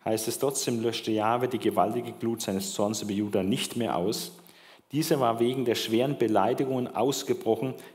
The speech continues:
die Manasse ihm zugefügt hatte. So blieb Jahwe bei seinem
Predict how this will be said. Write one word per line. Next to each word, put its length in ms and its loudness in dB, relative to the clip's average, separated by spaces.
die 100 0
Manasse 680 2
ihm 340 -2
zugefügt 840 -2
hatte. 320 -2
So 160 -2
blieb 240 2
Jahwe 400 4
bei 100 4
seinem 300 2